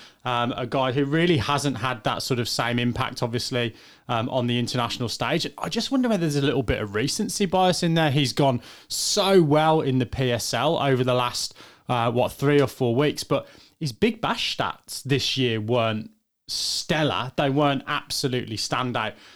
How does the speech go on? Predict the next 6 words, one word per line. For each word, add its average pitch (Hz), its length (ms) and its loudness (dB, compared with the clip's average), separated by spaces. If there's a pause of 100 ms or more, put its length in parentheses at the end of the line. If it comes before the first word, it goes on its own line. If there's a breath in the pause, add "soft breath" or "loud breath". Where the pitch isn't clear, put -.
(120 loud breath)
So 135 340 0
for 143 200 -2
one 165 280 2
point 151 260 -4
five 131 540 -2
million, 120 800 0